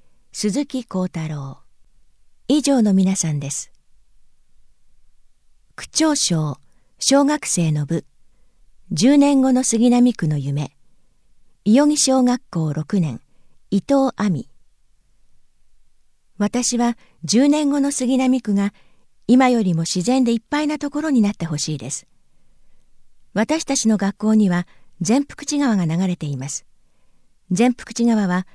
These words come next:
昔は人が泳げるほどきれいな川だったそうですが、今はコンクリートに囲まれていて、生き物もほとんど暮らせないような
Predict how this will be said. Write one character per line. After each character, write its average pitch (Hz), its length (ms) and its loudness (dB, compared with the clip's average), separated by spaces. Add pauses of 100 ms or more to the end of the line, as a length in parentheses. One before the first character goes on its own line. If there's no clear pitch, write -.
(420)
昔 240 400 -2
は 233 80 0
人 269 240 -2
が 277 180 2
泳 294 120 0
げ 311 120 -2
る 285 80 -6
ほ 240 140 -4
ど 202 100 -2
き - 180 -6
れ 311 120 0
い 269 40 2
な 226 100 2
川 220 220 -2
だ 226 100 -2
っ - 20 -4
た 185 140 -6
そ 180 140 -4
う 170 40 -2
で 151 100 -6
す 139 140 -8
が、 139 140 -8 (840)
今 247 240 4
は 202 140 -2
コ 240 160 0
ン 269 80 2
ク 285 100 -2
リ 277 120 0
ー - 20 -14
ト 226 100 -2
に 220 80 2
囲 202 240 -4
ま 220 140 2
れ 220 100 -2
て 214 100 -2
い 214 120 -2
て、 208 200 -2 (560)
生 202 100 -2
き 262 140 2
物 254 240 4
も 196 120 0
ほ 214 180 -4
と 311 160 -4
ん 302 60 0
ど 208 100 -2
暮 185 160 -2
ら 220 60 -4
せ 247 100 -2
な 247 120 2
い 240 100 2
よ 240 100 2
う 226 60 4
な 196 160 0